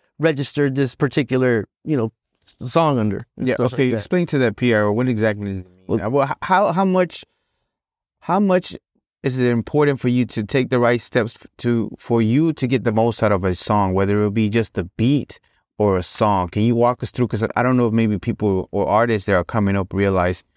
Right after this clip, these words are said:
Speaker 2: what it really takes and the steps necessary to make sure that those little plays here and there benefit you and you get the most out of your money.
Speaker 1: First off, if you're gonna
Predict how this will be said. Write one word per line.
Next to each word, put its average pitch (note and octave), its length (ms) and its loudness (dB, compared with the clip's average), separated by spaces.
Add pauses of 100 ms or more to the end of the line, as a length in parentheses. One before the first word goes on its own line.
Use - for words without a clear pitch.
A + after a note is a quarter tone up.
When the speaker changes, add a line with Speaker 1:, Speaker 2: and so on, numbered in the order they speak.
(160)
Speaker 2:
what G#2+ 160 0
it G#2+ 100 2
really A#2 260 2
takes A2 360 -4 (160)
and B2+ 180 2
the A2+ 60 0
steps A2 360 -2
necessary G#2+ 500 0
to F2+ 100 -6
make G2+ 140 -2
sure G#2+ 180 -2
that G2 220 -2 (680)
those A#2+ 280 2
little A#2+ 240 2
plays A#2 320 0
here A#2 160 2
and G2 120 2
there G#2+ 320 2
benefit G#2 580 -2
you G2 160 2
and G2 220 0
you G#2 120 2
get G2+ 180 0
the G2 60 0
most F#2+ 300 -2
out E2+ 100 -2
of E2+ 60 -2
your E2+ 200 -2
money. F2 320 -8 (200)
Speaker 1:
First F3 260 0
off, G#3+ 140 2
if F#3 100 -2
you're D3 120 0
gonna D#3+ 240 0